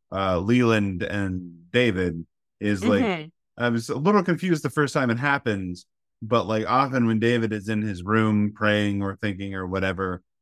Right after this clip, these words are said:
Speaker 1: Leland just shows up in the background and is, he's not actually there, but he is the devil on David's shoulder going through, you know, all of these things, uh, vocalizing his negative thoughts. And, you know, <laughs> he's, he's doing a lot of self-talk as Leland.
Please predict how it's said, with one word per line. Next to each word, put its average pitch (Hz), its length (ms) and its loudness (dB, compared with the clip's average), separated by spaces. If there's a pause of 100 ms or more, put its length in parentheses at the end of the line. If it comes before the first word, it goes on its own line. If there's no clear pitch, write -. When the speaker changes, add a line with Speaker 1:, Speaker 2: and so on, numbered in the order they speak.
(140)
Speaker 1:
Leland 131 480 4
just 117 220 -2
shows 120 340 4
up 110 220 2
in 101 100 -8
the 98 60 -8
background 98 680 0
and 95 140 -6
is, 92 340 -4 (280)
he's 160 140 0
not 143 220 6
actually 131 480 0
there, 104 380 2
but 95 140 -6
he 110 160 -6
is 107 220 -2
the 107 120 -4
devil 101 480 2
on 92 420 -4
David's 87 360 -2
shoulder 92 500 -2 (240)
going 110 400 2
through, 98 580 -8 (440)
you 120 160 0
know, 98 140 2
all 101 180 4
of 92 100 -4
these 95 200 -4
things, 92 240 -6
uh, 101 100 -4
vocalizing 107 760 4
his 90 180 -12
negative 92 440 -2
thoughts. 90 460 -4
And, 85 220 -8 (180)
you 117 60 -6
know, 104 60 -2
<laughs> 123 60 -2
he's, - 160 -4
he's 131 200 -4
doing 139 200 0
a 127 40 2
lot 123 160 4
of 113 60 -4
self-talk 120 580 0
as 107 260 -2
Leland. 104 400 -2